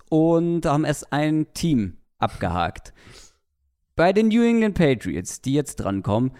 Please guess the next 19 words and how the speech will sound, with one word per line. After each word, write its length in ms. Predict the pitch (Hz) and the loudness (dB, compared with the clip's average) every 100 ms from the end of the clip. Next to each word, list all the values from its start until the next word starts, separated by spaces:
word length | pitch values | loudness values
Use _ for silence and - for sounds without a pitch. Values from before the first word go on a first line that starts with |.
| - _ _ | -20 _ _
geht's 180 | 151 147 | -2 0
vielleicht 280 | 170 185 185 | 0 0 0
ein 80 | 175 | -6
bisschen 260 | 180 175 | -2 -4
schneller, 360 | - 156 170 139 | 0 2 2 2
weil 100 | 127 | 0
da 140 | 127 | 0
hat 100 | 135 | -2
sich 160 | - 107 | -4 -8
einfach 260 | 120 110 107 | -4 -4 -4
nicht 140 | 104 | -4
ansatzweise 500 | 110 110 - 110 104 | -4 -4 -4 -4 -4
so 100 | 101 | -8
viel 200 | - 110 | -4 -4
verändert. 720 | 98 90 104 82 78 - - | -2 -4 -4 -6 -8 -12 -8
Die 540 | 143 165 175 170 170 131 | -4 -2 0 0 -2 0
waren 180 | 135 139 | 0 0
letztes 360 | 135 135 131 | -2 -4 -4
Jahr 280 | 131 127 | 0 0